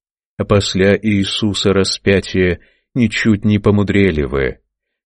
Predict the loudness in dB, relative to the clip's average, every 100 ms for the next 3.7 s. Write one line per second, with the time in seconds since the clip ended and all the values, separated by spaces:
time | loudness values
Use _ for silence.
0 | -2 0 2 0 0 2 4 2 0 -4
1 | -2 0 2 2 0 -2 -2 0 0 2
2 | 2 0 -2 -2 2 2 2 0 0 0
3 | 0 2 2 0 -4 -2 -4